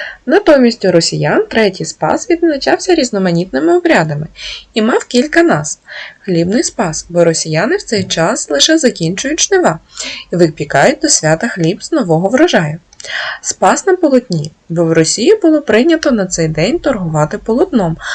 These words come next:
на Зелених горах. Горіховий спас, бо починали збирати в лісі горіхи, ліщини, відзначає Дана Вишняківська.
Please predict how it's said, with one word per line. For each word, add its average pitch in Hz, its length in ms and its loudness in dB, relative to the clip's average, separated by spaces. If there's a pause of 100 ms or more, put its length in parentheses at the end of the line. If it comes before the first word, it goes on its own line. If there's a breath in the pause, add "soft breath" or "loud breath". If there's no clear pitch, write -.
(240 loud breath)
на 196 120 4
Зелених 175 420 2
горах. 240 500 -2
Горіховий 147 600 0
спас, 170 440 -2 (380 loud breath)
бо 202 60 -10
починали 277 540 4
збирати 202 460 2
в 269 60 -2
лісі 185 300 2
горіхи, 254 500 2
ліщини, 185 580 -2 (580 loud breath)
відзначає 165 720 0
Дана 165 260 0
Вишняківська. 233 720 -4